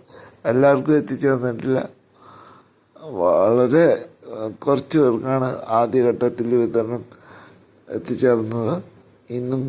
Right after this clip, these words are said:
നാളെയൊക്കെയായിട്ട് പൂർണ്ണ അളവിൽ തന്നെ ബാങ്ക് അക്കൗണ്ടിൽ എത്തിച്ചേരും. അതിനുശേഷം തിങ്കളാഴ്ച മുതലായിരിക്കും കൈകളിൽ വിതരണം ആരംഭിക്കുക.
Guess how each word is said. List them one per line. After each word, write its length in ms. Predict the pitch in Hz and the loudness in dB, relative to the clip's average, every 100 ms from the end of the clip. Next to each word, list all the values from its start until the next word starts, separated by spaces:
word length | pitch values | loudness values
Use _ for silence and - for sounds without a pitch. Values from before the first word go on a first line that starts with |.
| 139 | 2
നാളെയൊക്കെയായിട്ട് 840 | 131 123 131 131 123 123 160 - - _ - - - - | 4 4 4 4 2 2 -2 -6 -12 _ -20 -20 -20 -6
പൂർണ്ണ 280 | 110 127 151 147 | -2 2 2 4
അളവിൽ 240 | 135 135 135 | 2 2 0
തന്നെ 240 | 127 135 - 117 | 0 -2 -2 2
ബാങ്ക് 300 | 117 117 120 | 2 2 0
അക്കൗണ്ടിൽ 600 | 113 127 123 123 127 127 - - | 0 0 -2 -4 -6 -10 -16 -18
എത്തിച്ചേരും. 580 | - 123 127 110 98 82 - - - - - | -6 -2 2 2 0 -8 -18 -18 -20 -14 -4
അതിനുശേഷം 640 | 98 120 131 131 135 120 131 | -2 0 2 2 0 -2 -2
തിങ്കളാഴ്ച 480 | 120 135 139 151 165 | 0 4 4 4 0
മുതലായിരിക്കും 760 | 143 131 135 131 117 110 110 _ _ _ - - - | 0 0 2 2 0 -4 -12 _ _ _ -20 -20 -4
കൈകളിൽ 600 | - 123 123 135 135 113 127 | 0 2 4 4 2 -2 -6
വിതരണം 460 | 135 123 123 127 120 | -6 -4 -6 -4 -4
ആരംഭിക്കുക. 600 | 123 113 120 110 139 151 | -4 -4 -6 -4 -2 -2